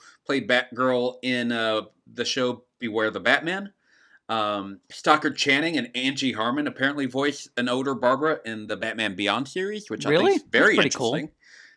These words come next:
Speaker 1: I've
Speaker 2: Love both of them.
Speaker 1: I've still never seen a Batman Beyond episode. And then, of course, uh, Rosario Dawson played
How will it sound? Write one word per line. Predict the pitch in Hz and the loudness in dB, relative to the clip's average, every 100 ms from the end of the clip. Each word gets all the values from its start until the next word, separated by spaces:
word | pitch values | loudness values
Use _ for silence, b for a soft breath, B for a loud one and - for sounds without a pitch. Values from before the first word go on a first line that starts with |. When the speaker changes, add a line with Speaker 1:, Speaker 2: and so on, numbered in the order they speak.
| _ | _
Speaker 1:
I've | - | 0
Speaker 2:
Love | 196 | 2
both | 196 - | 0 0
of | 147 | -6
them. | 117 143 - | -6 -10 -2
Speaker 1:
I've | 113 120 | 0 2
still | - 131 | 2 2
never | 113 104 107 | 2 0 0
seen | 113 131 | -2 -2
a | 127 | 2
Batman | 120 113 123 120 | 4 4 2 0
Beyond | 113 120 123 | -2 -2 -4
episode. | 101 - - - - _ _ _ _ _ _ _ _ 131 | -6 -10 -16 -16 -20 _ _ _ _ _ _ _ _ 2
And | 131 131 | 4 6
then, | 131 131 131 131 127 | 4 4 2 0 -2
of | 120 | -6
course, | - 147 139 131 - - - | -2 2 2 0 -6 -6 2
uh, | 127 117 117 110 | 4 4 2 2
Rosario | 123 151 151 143 123 | 0 6 8 8 6
Dawson | 135 175 - 131 | 6 4 2 -2
played | 127 127 131 127 | 2 0 0 -4